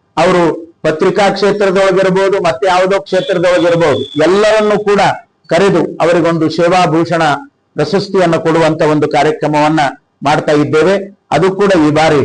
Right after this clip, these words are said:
ನಡೀತದೆ. ಅದ್ರ ಜೊತೆಗೆ ನಮ್ಮ ಕಾ-, ಕನ್ನಡ ನಾಡಿನ ಸಾಂಸ್ಕೃತಿಕ ಹಿನ್ನೆಲೆಗಾಗಿ ಪರಿಶ್ರಮ ಪಟ್ಟವರು ಇವರೆಲ್ಲ.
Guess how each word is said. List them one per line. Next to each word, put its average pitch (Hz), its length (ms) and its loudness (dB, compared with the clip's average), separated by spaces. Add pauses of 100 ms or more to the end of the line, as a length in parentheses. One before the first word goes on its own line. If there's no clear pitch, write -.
(280)
ನಡೀತದೆ. 151 480 0 (640)
ಅದ್ರ 170 200 0
ಜೊತೆಗೆ 196 380 2
ನಮ್ಮ 180 220 2
ಕಾ-, 170 420 0
ಕನ್ನಡ 208 400 0
ನಾಡಿನ 190 440 2
ಸಾಂಸ್ಕೃತಿಕ 196 800 -2
ಹಿನ್ನೆಲೆಗಾಗಿ 190 800 2 (480)
ಪರಿಶ್ರಮ 185 400 0 (140)
ಪಟ್ಟವರು 190 360 0
ಇವರೆಲ್ಲ. 156 360 2